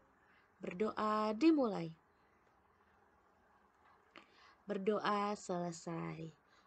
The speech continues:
Oke, hari ini kita ingin belajar tema enam, subtema tiga, pembelajaran ke satu. Oke, perhatikan baik-baik gambarnya. Di gambar tersebut terdapat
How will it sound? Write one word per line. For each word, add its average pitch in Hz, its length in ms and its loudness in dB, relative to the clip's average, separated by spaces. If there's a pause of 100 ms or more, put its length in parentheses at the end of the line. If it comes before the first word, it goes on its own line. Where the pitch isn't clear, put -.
Oke, 196 480 0
hari 226 400 -4
ini 262 160 -4
kita 247 320 -4
ingin 226 320 0
belajar 190 800 0
tema 277 400 -2
enam, 202 480 -4
subtema 240 560 -4
tiga, 254 560 0
pembelajaran 220 1120 0
ke 247 240 0
satu. 190 560 -10 (1800)
Oke, 220 400 -2
perhatikan 247 560 2
baik-baik 240 560 2
gambarnya. 196 800 -2 (480)
Di 226 80 -4
gambar 254 320 4
tersebut 240 640 0
terdapat 214 480 -2